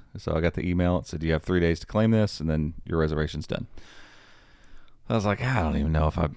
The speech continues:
care about this anymore." Really, like, the, the news, again, is, it's more about, you know, how this thing represents what Linux gaming can be with Windows games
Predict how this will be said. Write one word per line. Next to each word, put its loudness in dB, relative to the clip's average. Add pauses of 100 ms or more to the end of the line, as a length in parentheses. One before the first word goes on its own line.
(600)
care 2
about 2
this -6
anymore." 0
Really, 8
like, 0
the, 2
the -2
news, 4
again, 0
is, -4 (200)
it's -10
more 0
about, -2 (260)
you -4
know, -2
how 0 (300)
this 0
thing 2 (280)
represents -2 (380)
what -2
Linux 2
gaming 4
can 0
be 2
with -2
Windows 4
games 0